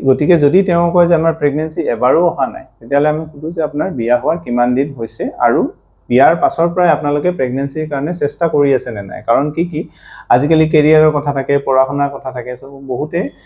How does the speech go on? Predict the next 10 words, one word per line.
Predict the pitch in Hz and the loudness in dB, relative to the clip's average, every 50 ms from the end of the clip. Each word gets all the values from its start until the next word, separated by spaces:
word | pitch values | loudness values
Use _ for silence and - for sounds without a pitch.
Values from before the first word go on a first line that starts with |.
| - - _ - - - | -20 -20 _ -18 -8 -2
সন্তান | 147 151 143 170 165 165 | -2 0 2 2 2 2
নিবিচাৰে। | 165 165 156 147 156 - 104 90 92 - 90 98 120 | 0 -2 -2 -4 -4 -4 -8 -8 -8 -10 -16 -14 -6
তেওঁলোকে | 127 131 135 135 139 147 | -4 -2 -2 -2 -2 -2
বিয়াৰ | 135 123 127 127 135 135 | -2 0 2 2 2 2
পাছত | 139 131 - 139 | 0 -2 -4 -4
দুবছৰ, | 127 123 123 120 131 127 139 135 135 | -2 -2 -4 -4 -4 -4 -4 -6 -6
তিনি | 135 127 131 127 | -6 -6 -6 -6
বছৰ | 123 120 - 127 123 | -6 -8 -8 -8 -8
পিছুৱাই | 123 139 120 - - 135 117 | -8 -8 -8 0 2 2 2
দিয়ে | 92 85 - - | 2 -2 -12 -16